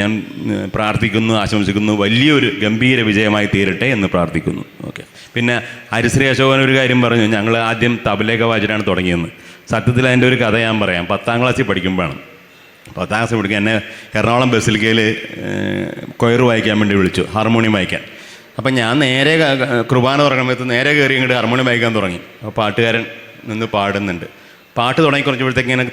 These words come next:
ത-, ബോങ്കോസിൽ കൊട്ടുന്നുണ്ട്, നന്നായിട്ട് കൊട്ടുന്നുണ്ട്. അപ്പോഴാണ് ഞാൻ തിരിഞ്ഞു നോക്കിയത്. തിരിഞ്ഞു നോക്കിയപ്പോഴത്തേക്കും അശോകൻ,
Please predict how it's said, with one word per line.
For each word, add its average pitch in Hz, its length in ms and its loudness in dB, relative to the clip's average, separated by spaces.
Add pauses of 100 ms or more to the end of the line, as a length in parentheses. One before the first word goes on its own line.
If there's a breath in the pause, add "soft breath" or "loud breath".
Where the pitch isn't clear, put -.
ത-, 120 220 -4
ബോങ്കോസിൽ 135 580 2
കൊട്ടുന്നുണ്ട്, 104 480 2 (160)
നന്നായിട്ട് 143 480 2
കൊട്ടുന്നുണ്ട്. 98 460 2 (480 loud breath)
അപ്പോഴാണ് 160 240 2
ഞാൻ 151 100 2
തിരിഞ്ഞു 110 280 4
നോക്കിയത്. 95 300 2
തിരിഞ്ഞു 104 180 2
നോക്കിയപ്പോഴത്തേക്കും 113 420 0
അശോകൻ, 104 400 2